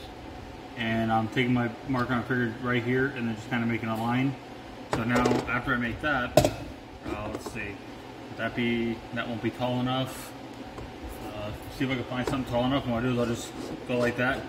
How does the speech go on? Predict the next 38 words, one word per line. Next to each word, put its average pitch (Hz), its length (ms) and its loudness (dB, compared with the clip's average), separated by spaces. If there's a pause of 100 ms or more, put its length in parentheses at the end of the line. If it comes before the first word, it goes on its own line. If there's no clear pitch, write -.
(180)
strike 120 280 0
my 123 120 2
line, 131 340 4 (440)
and 113 160 2
then 117 200 6
I 110 80 2
can 113 180 -2
cut 113 220 0
it. 101 100 -6 (580)
See 120 100 0
what 113 100 0
I 107 40 -2
can 107 140 -6
find 110 300 -2
that, 104 140 -2 (720)
let's 117 120 -4
see. 98 200 -4 (120)
Well, 113 80 4
this 156 140 0
has 190 140 2
a 131 40 2
weird 131 260 4
taper 123 300 2
to 98 220 -6
it, - 120 -6
so 110 100 -6
would 113 100 0
that - 200 -2
taper 139 300 0 (100)
make 170 140 -4
it 175 80 -6
work? 190 180 -4 (920)
Let's - 140 -8
see. 117 120 -4 (800)
Uh, 285 1200 2
it's - 220 -6 (160)
close, 170 720 -2 (480)
sir. 165 320 2